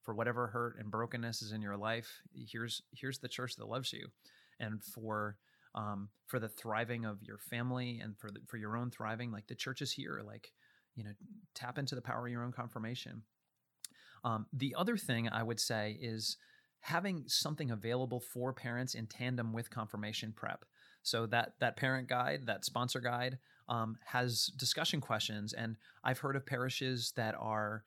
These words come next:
providing an opportunity for parents to sit down with that book and actually talk to each other about it. And, you know, y-, you throw in a little wine and cheese or something like that. And all of a sudden, some parents, rather than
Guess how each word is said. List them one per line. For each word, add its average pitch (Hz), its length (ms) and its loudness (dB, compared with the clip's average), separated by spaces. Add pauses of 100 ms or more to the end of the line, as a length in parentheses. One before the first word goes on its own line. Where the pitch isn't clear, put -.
(480)
providing 131 420 6
an 123 60 6
opportunity 131 480 0
for 127 160 -4
parents 123 400 0
to 127 60 -2
sit - 220 0
down 117 300 2
with 117 240 0
that 117 240 2 (100)
book 123 400 -2 (600)
and 110 360 0
actually 120 360 -2
talk 113 260 -2
to 127 120 -2
each 123 120 0
other 127 200 2
about 127 280 0
it. - 160 -6 (340)
And, 110 540 0 (360)
you 127 120 -2
know, 113 60 0
y-, 113 260 -4
you 123 100 -2
throw 120 260 2
in 120 60 0
a 117 40 2
little 117 180 2
wine 113 200 2
and 113 80 -2
cheese 127 300 2
or 123 60 0
something 127 240 0
like 120 180 0
that. 123 220 6
And 113 80 -2
all 113 80 2
of 120 60 0
a 123 40 0
sudden, 123 380 2
some 127 240 0
parents, 120 440 0
rather 117 260 4
than 113 320 0